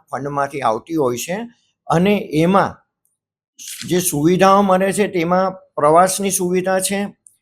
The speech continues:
રમત ગમત માટેના જે સાધનો છે એના કોચ આપવામાં આવે છે,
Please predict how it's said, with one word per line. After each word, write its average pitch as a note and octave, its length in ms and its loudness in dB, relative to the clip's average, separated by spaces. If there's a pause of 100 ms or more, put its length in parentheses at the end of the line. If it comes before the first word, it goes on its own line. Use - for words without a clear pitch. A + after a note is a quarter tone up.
(200)
રમત D#3 320 2 (380)
ગમત E3 300 -2
માટેના D#3+ 800 0 (200)
જે C#3 140 -4
સાધનો E3 600 0
છે F3 440 -6
એના D3+ 200 -6
કોચ E3 460 -2
આપવામાં E3 520 0
આવે D#3+ 200 -2
છે, E3+ 200 -6